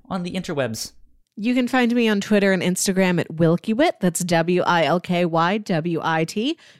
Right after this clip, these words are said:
Speaker 2: Go look at that cake I was trying to <laughs> describe earlier so you can actually get something out of this.
Speaker 1: <laughs> Exactly.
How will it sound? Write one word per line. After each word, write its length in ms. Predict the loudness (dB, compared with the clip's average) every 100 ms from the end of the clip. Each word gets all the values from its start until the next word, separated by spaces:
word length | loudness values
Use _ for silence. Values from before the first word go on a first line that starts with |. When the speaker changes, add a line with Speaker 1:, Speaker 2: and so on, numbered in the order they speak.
| _
Speaker 2:
Go 160 | 0 2
look 200 | 4 2
at 100 | 0
that 180 | -2
cake 380 | 0 0 0 2
I 80 | 2
was 180 | 2 0
trying 320 | 0 2 2
to 80 | 0
<laughs> 0 |
describe 800 | -2 -2 -2 -2 2 4 2 0
earlier 600 | -4 -2 -4 -4 -4 -6
so 180 | -10 -14
you 140 | -12
can 140 | -10 -6
actually 420 | -6 -6 -8 -8
get 340 | -2 0 0
something 480 | -2 -4 -4 -8 -8
out 240 | -8 -8
of 80 | -8
this. 560 | -4 -2 -2 -4 -6 -6
Speaker 1:
<laughs> 40 | -10 -10 -8 -8 -8 -16 _ -14 -14 -16 -16 _
Exactly. 800 | -6 -4 -4 -6 -4 -4 -6 -10